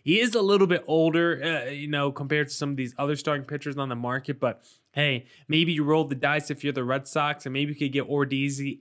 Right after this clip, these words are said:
and Corey Kluber to be your three, four starters in your rotation. Now, the last rumor that I found to be pretty interesting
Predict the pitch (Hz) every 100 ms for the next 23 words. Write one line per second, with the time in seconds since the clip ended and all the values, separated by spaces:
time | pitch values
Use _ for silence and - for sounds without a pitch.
0 | - 156 165 151 - 156 143 - 151 147
1 | 143 131 135 131 117 - - 151 - 139
2 | 147 147 147 143 127 - 131 120 123 117
3 | 120 120 110 110 101 - 127 120 107 98
4 | _ _ _ _ _ _ 165 190 196 190
5 | 196 - 196 185 175 165 170 165 156 165
6 | 151 175 156 139 147 143 - 151 147